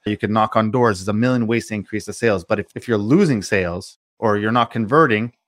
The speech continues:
then you have to make that connection of look at, like, where are people dropping off? So if you're an e-commerce store, you look at how many people land on your page,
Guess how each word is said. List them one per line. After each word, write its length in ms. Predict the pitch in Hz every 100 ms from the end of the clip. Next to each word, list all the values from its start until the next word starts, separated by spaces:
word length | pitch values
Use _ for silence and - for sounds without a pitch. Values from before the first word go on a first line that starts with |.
| _ _ _
then 180 | - 139
you 60 | 131
have 200 | 117 110
to 260 | 110 101 - _
make 240 | - 113 -
that 180 | 101 -
connection 380 | 104 101 -
of 100 | 101
look 200 | 90 101
at, 80 | 104 95
like, 140 | 104 87
where 220 | 101 107
are 100 | 104
people 300 | - 110 -
dropping 400 | 90 98 90 101
off? 220 | 90 85
So 140 | - 104
if 120 | 90
you're 140 | 107
an 60 | 107
e-commerce 420 | 151 - 92 90
store, 260 | - 92 92 _ - _
you 80 | 110
look 140 | 110 110
at 120 | 101
how 100 | 120
many 140 | 117
people 240 | 110 110 101
land 260 | 101 101
on 100 | 98
your 100 | 98
page, 360 | - 90 90 -